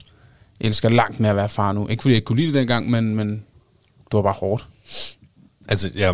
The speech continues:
Speaker 2: det, jeg kan godt føle, jeg kan, jeg kan, jeg har det på den måde, at jeg savner ham meget mere nu, end jeg gjorde,
Speaker 1: Helt
Speaker 2: da han
Speaker 1: sikkert.
Speaker 2: var tre måneder gammel. Altså, når man var på arbejde, altså, du ved, det var sådan, det, det lyder måske lidt voldsomt, men altså, bare nu,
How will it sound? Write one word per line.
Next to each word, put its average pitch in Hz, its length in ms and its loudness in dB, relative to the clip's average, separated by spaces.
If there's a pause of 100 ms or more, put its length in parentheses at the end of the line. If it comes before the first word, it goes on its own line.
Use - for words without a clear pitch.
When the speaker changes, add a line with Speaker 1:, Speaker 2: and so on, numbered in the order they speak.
(120)
Speaker 2:
det, 98 140 4
jeg 90 120 2
kan - 80 -10
godt 87 180 2
føle, 87 240 2
jeg 85 180 0
kan, 90 140 0
jeg 90 120 2
kan, 90 120 -2
jeg 87 100 6
har 95 80 6
det 82 80 2
på 85 60 2
den 85 120 4
måde, 80 220 2
at 78 40 2
jeg 71 80 0
savner 80 380 2
ham 92 160 2
meget 78 400 2
mere 76 180 -2
nu, 73 180 -6 (120)
end 87 80 -6
jeg 69 80 -6
gjorde, 80 300 0
Speaker 1:
Helt 156 100 2
Speaker 2:
da - 40 4
han - 60 4
Speaker 1:
sikkert. 98 160 2
Speaker 2:
var 67 160 -2
tre - 200 0
måneder 71 240 -4
gammel. 69 260 -4 (1160)
Altså, 107 140 4
når 101 80 4
man 95 100 2
var 95 60 2
på 95 120 2
arbejde, 92 300 4
altså, 92 240 2
du 92 60 -2
ved, 92 100 4
det 90 100 2
var 95 60 6
sådan, 95 260 4
det, 80 260 0 (840)
det 90 80 2
lyder 92 120 2
måske 90 240 0
lidt 80 140 0
voldsomt, 92 340 2
men 85 140 0
altså, 85 180 -4
bare 101 180 2
nu, 95 260 4